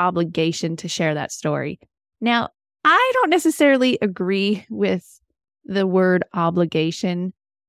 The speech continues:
You know, I basically think everyone has a story. So should everyone have a podcast? I know people that would not want to do that. And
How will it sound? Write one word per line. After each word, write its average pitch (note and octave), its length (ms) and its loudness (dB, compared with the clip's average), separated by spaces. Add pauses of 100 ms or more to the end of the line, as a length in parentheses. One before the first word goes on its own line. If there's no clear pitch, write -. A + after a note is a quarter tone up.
You G#3+ 140 0
know, F3 380 0
I F3+ 160 0
basically F#3 560 0
think F3 240 -4
everyone F#3 480 2
has E3+ 260 -4
a D#3+ 80 -8
story. E3+ 680 -4
So E3+ 420 -2
should E3 260 -2
everyone D#3+ 460 -2
have F3 180 -6
a E3 60 -6
podcast? G#3+ 800 -4 (180)
I B3 60 0
know A#3 120 2
people A#3+ 220 2
that G#3 220 2
would G#3 180 0
not G3 300 0 (480)
want G3+ 260 -8
to F3+ 60 -8
do G3+ 180 0
that. F#3 240 0
And E3+ 300 -8